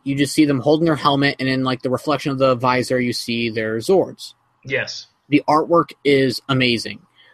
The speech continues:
Speaker 1: Are you looking at these, or are you
Speaker 2: Yeah, I'm
Speaker 1: just
Speaker 2: looking at the page right now. I think
Speaker 1: Okay.
Speaker 2: it's really cool.
Speaker 1: Yeah, artwork's amazing. Um, I'm kinda hoping they do this with all the covers, at least this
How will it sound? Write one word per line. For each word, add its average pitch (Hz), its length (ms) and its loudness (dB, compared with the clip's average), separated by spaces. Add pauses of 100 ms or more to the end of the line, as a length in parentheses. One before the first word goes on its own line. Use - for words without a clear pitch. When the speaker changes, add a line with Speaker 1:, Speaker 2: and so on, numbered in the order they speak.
(880)
Speaker 1:
Are 127 60 0
you 131 100 4
looking 139 220 2
at 151 120 2
these, 165 260 2
or 113 140 2
are 110 100 -2
you 107 180 -4
Speaker 2:
Yeah, 175 100 2
I'm 170 60 6
Speaker 1:
just 160 80 2
Speaker 2:
looking 165 180 -2
at 151 120 0
the 135 100 0
page 139 240 2
right 123 140 0
now. 131 160 2
I 123 60 0
think 151 100 4
Speaker 1:
Okay. 113 140 -2
Speaker 2:
it's - 80 -14
really 123 160 -12
cool. 123 360 -6 (200)
Speaker 1:
Yeah, 156 300 2 (140)
artwork's 156 440 0
amazing. 143 640 2 (500)
Um, 120 440 0 (200)
I'm 139 160 -2
kinda 160 220 0
hoping 160 160 4
they 151 80 2
do 151 100 4
this 147 160 2
with 139 140 -6
all 131 100 2
the 139 80 -2
covers, 143 420 0
at 117 120 -2
least 131 180 -4
this 127 160 -6